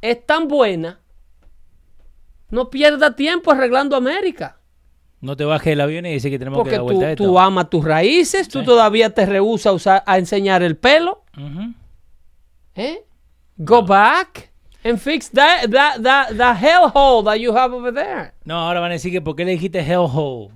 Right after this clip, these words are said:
Speaker 2: Que es un hotel de cinco estrellas.
Speaker 1: Somalia dice hellhole.
Speaker 2: I know. I know it
Speaker 1: Y
Speaker 2: is.
Speaker 1: todo barco americano, no, que se acerca a la costa de Somalia,
Speaker 2: Sí.
Speaker 1: los piratas van en bote chiquito y se le suben.
Speaker 2: Ujú.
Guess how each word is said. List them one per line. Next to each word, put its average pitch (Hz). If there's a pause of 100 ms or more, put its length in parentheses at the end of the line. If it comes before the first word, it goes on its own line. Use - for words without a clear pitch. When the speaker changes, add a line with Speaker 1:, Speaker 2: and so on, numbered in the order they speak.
(120)
Speaker 2:
Que 127
es 160
un 170
hotel 165
de 156
cinco 165
estrellas. 180
Speaker 1:
Somalia 311
dice 339
hellhole. 311
Speaker 2:
I -
know. 294 (360)
I 220
know 285
it 180
Speaker 1:
Y -
Speaker 2:
is. 208
Speaker 1:
todo 381
barco 320
americano, 277
no, 269
que 240
se 247
acerca 330
a 285
la 254
costa 294
de 233
Somalia, 160
Speaker 2:
Sí. 120 (140)
Speaker 1:
los 269
piratas 330
van 330
en 311
bote 330
chiquito 311
y -
se 285
le 262
suben. 294
Speaker 2:
Ujú. 165